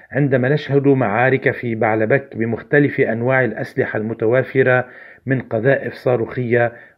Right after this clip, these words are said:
ورشاشات ثقيلة، وهي ليست المرة الأولى ولن تكون الأخيرة؟ أين عيون الدولة وآذانها ومجساتها وحرابها عندما تملأ البضائع المهربة الأسواق؟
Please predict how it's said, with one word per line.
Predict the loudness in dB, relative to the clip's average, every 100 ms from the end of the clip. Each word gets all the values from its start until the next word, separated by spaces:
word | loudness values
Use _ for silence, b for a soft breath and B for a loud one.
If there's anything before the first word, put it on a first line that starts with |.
| -2
ورشاشات | 0 0 -4 -4 -2 -2
ثقيلة، | -4 -6 -6 -2 2 2 0 -2 B B -6
وهي | -4 -4 -2
ليست | 0 0 0 2
المرة | 0 0 -2
الأولى | -2 -2 -2 0 2
ولن | 2 0 -2
تكون | -6 -8 -6 -4
الأخيرة؟ | -6 -8 -8 -10 -12 _ _ _ B B B B
أين | 0 2
عيون | 2 2 2 0
الدولة | -2 2 6 8 8 4 2 B B
وآذانها | -6 -2 0 2 2 2 2 2 2 0 -2
ومجساتها | -4 -2 -2 -4 -4 0 0 2 0 2 2
وحرابها | 2 2 4 6 4 2 0 -2 B B B B
عندما | -2 0 0 0
تملأ | 0 0 2 2 2
البضائع | 2 0 2 2 2 2 0
المهربة | 0 0 0 0 2 2 0 B B B B
الأسواق؟ | -2 -2 -6 0 0 0 -10 -20